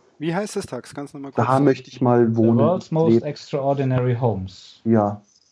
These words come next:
Speaker 2: absoluter Hammer, da sind Sachen drin. Also die Folge Nummer drei, Küste, wie die Leute, äh, in Norwegen o-, oder an der spanischen Küste wohnen.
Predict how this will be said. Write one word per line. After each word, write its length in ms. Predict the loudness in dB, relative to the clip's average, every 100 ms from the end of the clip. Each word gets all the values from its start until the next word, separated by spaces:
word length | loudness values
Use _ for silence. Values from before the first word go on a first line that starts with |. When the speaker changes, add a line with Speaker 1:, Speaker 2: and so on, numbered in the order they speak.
| _ -8
Speaker 2:
absoluter 1000 | -4 -4 -4 0 2 4 2 2 2 2
Hammer, 260 | 0 2
da 100 | 0
sind 180 | 0 0
Sachen 260 | 0 -2 -4
drin. 320 | -4 -4 -2
Also 300 | -2 0 0
die 160 | 0
Folge 380 | -4 0 2 2
Nummer 240 | 2 2 0
drei, 320 | 0 0 0
Küste, 680 | -2 -4 -4 0 2 2 -2 _ -20 -20 _ _
wie 80 | 0
die 100 | 2
Leute, 880 | 4 2 0 -2 0 -2 -4 -8 -8 _ _ _ _
äh, 60 | -4
in 120 | 0
Norwegen 1000 | 2 2 2 0 0 0 0 2 2 0
o-, 180 | 2 2
oder 240 | 2 2 2
an 100 | 0
der 100 | 0
spanischen 580 | -2 0 2 2 0
Küste 440 | -2 -4 -2 0 2
wohnen. 540 | 2 4 4 2 0